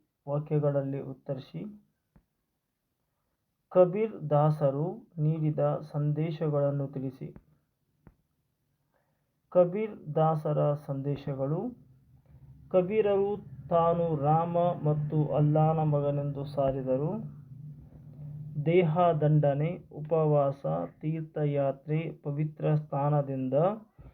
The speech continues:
ದೇವರನ್ನು ಕಾಣಲು ಸಾಧ್ಯವಿಲ್ಲ, ಆದರೆ ಪವಿತ್ರವಾದ ಭಕ್ತಿ ಮಾರ್ಗದಿಂದ ಮಾತ್ರ ದೇವರನ್ನು ಕಾಣಲು ಸಾಧ್ಯ ಎಂದು ಹೇಳಿದರು. ಗುರುನಾನಕರ ಬೋಧನೆಗಳೇನು?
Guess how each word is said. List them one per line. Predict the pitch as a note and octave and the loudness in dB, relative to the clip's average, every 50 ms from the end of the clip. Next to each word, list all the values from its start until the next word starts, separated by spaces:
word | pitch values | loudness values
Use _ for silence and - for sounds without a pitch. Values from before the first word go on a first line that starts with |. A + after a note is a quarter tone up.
| _ _ _ _ _ - D3 | _ _ _ _ _ -4 2
ದೇವರನ್ನು | C#3+ D#3 F3 F3+ F3 F3+ F3 E3+ D#3+ D#3 D#3 D3+ D3+ | 4 4 4 6 6 6 4 4 2 0 2 2 0
ಕಾಣಲು | D3+ - D3 D3 D3 D3+ D3 C#3+ C#3+ C#3+ C#3 | 0 2 2 2 4 4 2 2 0 -4 -6
ಸಾಧ್ಯವಿಲ್ಲ, | C#3 - C#3 C#3 C#3 C3+ D3 C3+ C3 C3+ C3 C3 C3+ C#3+ E3+ F#3 G#3+ A3+ A3+ - _ _ _ _ _ _ _ _ _ _ _ _ _ _ _ | -4 -4 -6 -6 -2 -4 -4 -4 -4 -4 -4 -4 -2 -2 -2 -2 -4 -6 -10 -14 _ _ _ _ _ _ _ _ _ _ _ _ _ _ _
ಆದರೆ | D3+ D3+ D#3 D#3+ D#3+ D#3 D#3 D3+ D3+ D3+ D#3 D3+ D3+ | 4 6 6 6 6 4 4 4 4 4 4 2 0
ಪವಿತ್ರವಾದ | D3+ - D#3 D#3 E3+ F3+ F3+ - E3+ E3 D#3 D#3 D#3 D3+ D3 C#3 D3 C#3+ | -2 -4 -4 -4 -4 -4 -4 0 0 0 2 4 4 4 4 4 2 2
ಭಕ್ತಿ | C3+ B2+ C3 D3+ D#3 D3+ - - - F3+ | 0 0 -2 -2 -2 -4 -6 -10 -8 -6
ಮಾರ್ಗದಿಂದ | E3+ E3 D3+ C#3+ C#3+ D3 D3 D3 C#3+ C#3 C#3+ C#3+ C#3 C#3 | -4 -2 0 0 0 0 0 -2 -4 -4 -4 -4 -4 -4
ಮಾತ್ರ | C#3 C#3 C#3 D3 D#3+ D#3+ D#3 - D3 C#3 C3 | -4 -2 0 0 0 -2 -2 -4 -4 -4 -2
ದೇವರನ್ನು | C#3 C#3+ D3 D3 D3 C#3+ C#3 C#3 C#3 C#3 C#3 C3+ | 0 0 0 2 2 0 0 0 -2 -4 -6 -6
ಕಾಣಲು | - - C#3 C3+ C3+ C3+ C3+ C3+ C3+ | -6 -6 -4 -4 -2 -4 -4 -4 -8
ಸಾಧ್ಯ | C3+ - - D3 D#3 C#3+ - C#3+ C#3 D3 - | -8 -4 -4 -4 -4 -2 -2 -4 -4 -4 -6
ಎಂದು | - C#3 C#3 C3+ C3+ C3+ | -6 -6 -6 -6 -6 -6
ಹೇಳಿದರು. | - C3+ C3+ C3+ C3+ C3+ C3 C3 C3+ C3 C3+ - _ F3+ - _ _ _ _ _ _ _ _ _ _ _ _ _ _ _ _ _ _ _ _ _ _ _ _ - | -6 -4 -4 -4 -4 -2 -2 -4 -4 -6 -12 -16 _ -20 -20 _ _ _ _ _ _ _ _ _ _ _ _ _ _ _ _ _ _ _ _ _ _ _ _ -2
ಗುರುನಾನಕರ | D3+ D3+ F3 F#3 G3 G3 F#3 E3 E3 D#3+ D#3+ D#3 D3+ D#3 D3 C#3+ D3 C#3+ | 0 2 2 2 2 2 4 4 4 4 4 2 2 2 2 4 4 2
ಬೋಧನೆಗಳೇನು? | C#3 C3 C3+ C3+ C3+ B2+ C3+ C3 C3 B2+ C3 B2+ B2+ B2+ B2+ B2 B2+ - - _ F#3+ E3+ D3+ | 2 0 -4 -4 -2 -2 -2 -4 -4 -4 -4 -6 -4 -6 -6 -8 -10 -14 -16 _ -20 -20 -20